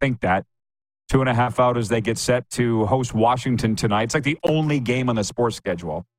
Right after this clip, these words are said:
Uh, the only N F L game Sunday night was the Saints over the Texans, seventeen thirteen. And by the way, the top three quarterbacks go, uh, from last year's draft have all claimed starters' jobs. Richardson with the Colts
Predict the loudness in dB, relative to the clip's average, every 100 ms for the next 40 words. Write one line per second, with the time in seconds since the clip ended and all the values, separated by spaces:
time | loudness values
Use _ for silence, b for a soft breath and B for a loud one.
0 | _ _ _ _ _ -20 -2 2 4 2
1 | 0 2 2 0 0 0 0 0 0 0
2 | 0 -2 0 0 0 0 0 0 -2 -2
3 | -2 -2 -2 -2 -2 0 -2 -2 -4 -2
4 | -2 -2 -2 0 0 0 -4 -2 -2 0
5 | 2 2 2 0 0 -4 -6 _ _ -4
6 | 2 2 0 0 -2 0 0 0 2 2
7 | 2 2 -2 -8 -10 -14 _ _ _ _
8 | _ _ -4 -2 0 2 2 2 0 2
9 | 2 0 0 0 2 0 0 2 2 2
10 | 0 -2 -2 0 0 0 -2 0 0 -2
11 | 0 0 2 0 2 0 2 -2 2 2
12 | 2 -4 -12